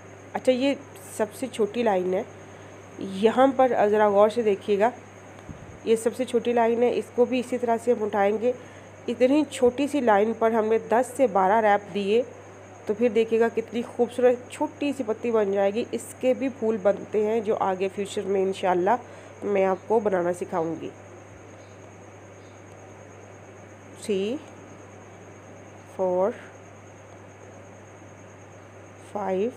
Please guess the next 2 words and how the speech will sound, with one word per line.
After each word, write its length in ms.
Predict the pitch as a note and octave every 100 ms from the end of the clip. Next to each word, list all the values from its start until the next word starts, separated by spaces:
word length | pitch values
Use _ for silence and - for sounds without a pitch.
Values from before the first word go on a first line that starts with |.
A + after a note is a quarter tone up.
| - - - - - - - - - - - - -
सिक्स, 300 | G#3 G#3 - - - - - - - - - - - - - - - - - - - -
सेवन, 460 | G#3 F3+ F3 F#3+